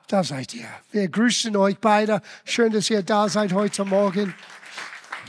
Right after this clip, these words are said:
Vor dreiundvierzig Jahren,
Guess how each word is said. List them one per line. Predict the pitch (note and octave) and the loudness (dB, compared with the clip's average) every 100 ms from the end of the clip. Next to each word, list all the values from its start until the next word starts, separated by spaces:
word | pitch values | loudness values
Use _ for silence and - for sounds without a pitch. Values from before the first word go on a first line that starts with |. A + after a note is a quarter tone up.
| - - - - - - - - - - - - - - - - - - - - - - - - - - - - - _ - _ _ _ _ _ _ _ _ _ | -18 -18 -18 -18 -18 -18 -18 -18 -18 -20 -20 -20 -20 -20 -20 -18 -18 -18 -18 -18 -18 -20 -20 -20 -20 -20 -20 -20 -20 _ -20 _ _ _ _ _ _ _ _ _
Vor | - G#3 | -6 -2
dreiundvierzig | A3+ C#4+ E4+ A3 B3+ B3 - G#3 - | 2 2 2 -4 -2 -2 -4 -6 -4
Jahren, | F3 | -4